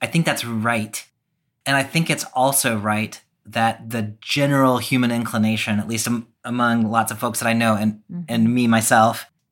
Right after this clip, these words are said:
Speaker 1: is what, what do I need to do to know that I'm gonna be okay after I die?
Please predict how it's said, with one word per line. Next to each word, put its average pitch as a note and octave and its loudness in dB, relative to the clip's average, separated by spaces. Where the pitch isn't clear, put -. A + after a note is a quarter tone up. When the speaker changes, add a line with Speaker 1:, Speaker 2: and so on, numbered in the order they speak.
Speaker 1:
is A#2 -4
what, C3 0
what C3+ 0
do D3 4
I C3+ 4
need C3 0
to A2+ -8
do A2+ -2
to - -8
know B2 2
that A#2+ 0
I'm A2+ 0
gonna A2+ 0
be G#2+ -2
okay G#2 -4
after G2 -10
I F#2 -8
die? F#2 -8